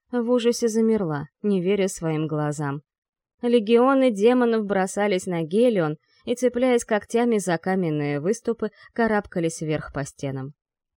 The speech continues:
Солдаты встретили их тучей зажжённых стрел, вызвавшей новый приступ ярости и безумного рыка. Тысячи золотых точек взметнулись в небо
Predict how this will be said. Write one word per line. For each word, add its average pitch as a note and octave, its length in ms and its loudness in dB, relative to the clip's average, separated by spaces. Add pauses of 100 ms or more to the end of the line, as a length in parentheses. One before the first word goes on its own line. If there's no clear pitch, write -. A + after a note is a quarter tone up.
(140)
Солдаты C4 680 2
встретили C4 560 0
их A#3+ 180 0
тучей B3+ 420 0
зажжённых A3 720 0
стрел, B3+ 520 2
вызвавшей G#3 640 -2
новый F#3+ 360 0
приступ F#3 480 -4
ярости G#3 520 -2
и F3+ 80 -2
безумного D3+ 680 -2
рыка. D3 400 -6 (680)
Тысячи C#4 400 -2
золотых B3 580 0
точек A3+ 440 0
взметнулись F3 760 -2
в E3 60 -6
небо G#3 360 -2